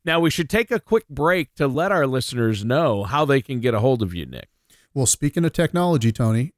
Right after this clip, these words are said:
Speaker 2: we just updated our website, like I mentioned, listeners.
Speaker 1: Oh,
Speaker 2: It's
Speaker 1: yeah.
Speaker 2: much simpler. Tony's on there. He's looking at it now. It was very confusing for some. It was very detail-oriented, and so we've si-, simplified everything and made it good for you just to check out. Go to jones financial talk dot com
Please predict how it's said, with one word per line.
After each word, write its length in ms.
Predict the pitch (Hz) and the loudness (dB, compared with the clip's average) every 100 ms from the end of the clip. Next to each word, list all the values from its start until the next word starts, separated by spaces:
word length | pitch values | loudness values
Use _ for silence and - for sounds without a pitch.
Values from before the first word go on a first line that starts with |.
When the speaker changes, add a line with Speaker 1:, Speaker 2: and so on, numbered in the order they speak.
| - | -2
Speaker 2:
we 140 | 104 | -2
just 320 | 87 107 113 | 0 -2 -2
updated 420 | 143 131 151 147 | -2 -2 -2 0
our 120 | 165 170 | 0 0
website, 420 | 180 160 127 113 | 0 0 0 0
like 180 | 110 117 | -2 0
I 40 | |
mentioned, 340 | 107 104 - | 2 2 0
listeners. 460 | 104 101 110 131 - - - | 0 0 0 0 -2 -10 -2
Speaker 1:
Oh, 120 | 110 | 2
Speaker 2:
It's 100 | 123 | 2
Speaker 1:
yeah. 100 | 123 | 2
Speaker 2:
much 260 | 135 - - | 0 0 -2
simpler. 380 | 160 - 151 | 0 0 0
Tony's 400 | 160 135 143 147 | 0 0 0 2
on 140 | 139 147 | 2 2
there. 100 | 156 | 2
He's 160 | 131 | 0
looking 220 | 135 139 147 | 0 0 0
at 160 | 147 | 0
it 100 | 170 | -2
now. 300 | 135 131 143 - - - | 0 0 0 -4 -16 -2
It 220 | 120 - | -2 0
was 340 | 131 143 156 110 | 0 0 0 -2
very 680 | 98 131 170 185 185 175 - _ _ _ _ | -2 0 0 2 0 -2 -4 _ _ _ _
confusing 720 | - 175 - 143 139 127 135 | -2 -2 0 0 2 2 0
for 160 | 123 147 | 0 -2
some. 380 | - 127 120 113 | -2 0 2 2
It 120 | 110 | 2
was 180 | 113 92 | 0 0
very 260 | 117 131 | 0 0
detail-oriented, 920 | 117 131 131 135 120 123 120 110 117 107 | 0 -2 -2 0 -2 0 2 2 2 0
and 140 | 104 | 0
so 120 | 120 | 2
we've 180 | 113 107 | 2 0
si-, 160 | - 131 123 | -2 -2 -2
simplified 580 | - 156 160 147 139 | 0 0 0 0 0
everything 400 | 131 131 139 151 | 2 0 0 0
and 120 | 117 113 | 2 2
made 120 | 123 | 0
it 160 | 110 | -2
good 200 | - 139 | -2 -2
for 100 | - | 0
you 140 | 123 127 | 0 2
just 180 | 120 - | 0 -2
to 60 | |
check 260 | - 135 151 | -2 -2 2
out. 240 | 185 269 - - - 107 - | 0 0 -6 -20 -8 -6 -2
Go 280 | 147 190 226 | 0 0 0
to 200 | - 180 | -2 -2
jones 520 | 110 147 165 180 170 | 0 0 2 2 0
financial 580 | - 160 151 147 - 156 | 0 0 2 0 0 -4
talk 400 | - 123 127 - | 0 0 0 0
dot 240 | 120 120 | -2 -2
com 380 | - 113 110 110 | -2 0 2 0